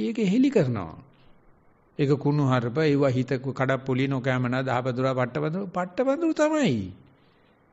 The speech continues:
කවුරුවක්වත් ඉපදිලා එහෙම හඳුම් මලකින් ආපු එකක් හඳුම් වලින් ඩය-, නැත්තම් රත්තරන් වලින් ප්ලැටිනම් වලින් ගැදිච්ච හිත් නෑ. මේක පට්ටපදුර හිතක් තියෙන.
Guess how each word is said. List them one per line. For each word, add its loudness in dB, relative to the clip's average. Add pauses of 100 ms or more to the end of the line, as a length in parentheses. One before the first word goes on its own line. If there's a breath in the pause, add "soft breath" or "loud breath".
(1080)
කවුරුවක්වත් 4
ඉපදිලා 2
එහෙම 2
හඳුම් 2
මලකින් 0
ආපු -2
එකක් -2
හඳුම් 0 (520)
වලින් 0
ඩය-, 0
නැත්තම් -2
රත්තරන් 0
වලින් -2 (380 loud breath)
ප්ලැටිනම් 0
වලින් 2
ගැදිච්ච 0
හිත් 2
නෑ. 2
මේක -2 (100)
පට්ටපදුර -2
හිතක් -2
තියෙන. -12